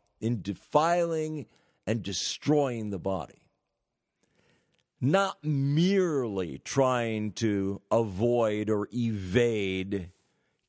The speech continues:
capture, being found out and being tracked down and so forth. But you can dismiss that <laughs> as,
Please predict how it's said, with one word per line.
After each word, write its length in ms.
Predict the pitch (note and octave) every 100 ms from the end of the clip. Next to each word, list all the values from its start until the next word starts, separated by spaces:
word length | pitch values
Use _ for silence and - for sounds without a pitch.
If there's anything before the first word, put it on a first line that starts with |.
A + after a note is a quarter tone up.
| _ -
capture, 840 | - C3 - - - E2 D2+ D2+ - _ _ _ - F2
being 640 | A#2+ A2+ A2 G#2+ G#2 F#2+ - _ _ _ _ _ _
found 640 | - - C#3 C3+ B2+ A#2 A2+
out 500 | A2+ F#2+ F2 - G#2
and 260 | G2 F#2+
being 540 | G2+ G2 F#2 F#2 F#2 F2 _ _ _
tracked 440 | - C#3+ A2+ - F2
down 400 | G2+ G2 F2+ E2+
and 160 | D2+
so 220 | - D2+
forth. 400 | A1 - - - _ _ _ _ _ _ _ _ _ _ _
But 320 | A#2+ A2 - -
you 160 | B2
can 360 | A#2+ A2+ G#2 F#2 -
dismiss 460 | A#2+ A#2 - A2+ G#2
that 300 | G2+ E2+ - _ - - - F#2+ -
<laughs> 200 | E3 - _ _
as, 640 | A#2+ A2+ C#3 A2 G#2 -